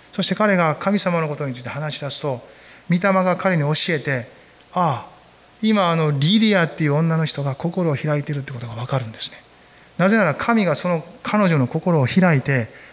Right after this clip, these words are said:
パウロが語ることに耳を傾けるようにしたって聖書の中には書いてます。語る者にも聞く者のうちにも御霊が働かれ、その時信仰が芽生えていくんです。ですからその中でリディアは救われ、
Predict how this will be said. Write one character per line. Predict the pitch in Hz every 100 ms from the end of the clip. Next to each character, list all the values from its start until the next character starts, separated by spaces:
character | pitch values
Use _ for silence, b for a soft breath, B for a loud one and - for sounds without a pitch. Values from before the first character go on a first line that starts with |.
| -
パ | 214
ウ | 208
ロ | 170
が | 139
語 | - 185 220
る | 185
こ | 147
と | 139
に |
耳 | 127 208 202
を | 135
傾 | - 190 208 214
け | 214
る | 208
よ | 180
う |
に | 160
し | 139 -
た | 208
っ | 180 170
て | 143
聖 | 131
書 | 143 127
の |
中 | 113 110
に | 107
は | 101
書 | -
い | -
て |
ま | - -
す。 | - B B B B -
語 | 220 226 247
る | 220
者 | 196 196
に | 175
も | 156
聞 | 135 -
く | 247
者 | 247 233
の | 190
う | 160
ち | 165
に | 165
も | 147
御 | 127
霊 | 175
が | 185 185 180
働 | 156 165 170 160
か | 160
れ、 | 147 123 B B B B
そ | - 226
の | 226
時 | 233 202 160 123
信 | - - - 214 214
仰 | 202
が | 196
芽 | 170
生 | 160 156
え |
て | 147
い | 131
く | 120
ん |
で | 101
す。 | - - - B B B B B B B -
で | 196
す | 185
か | 180
ら | 151
そ | 202
の | 208
中 | 180 185
で | 165
リ | 156
デ | 165
ィ | 143
ア |
は | 120
救 | - - 156
わ | 147
れ、 | 120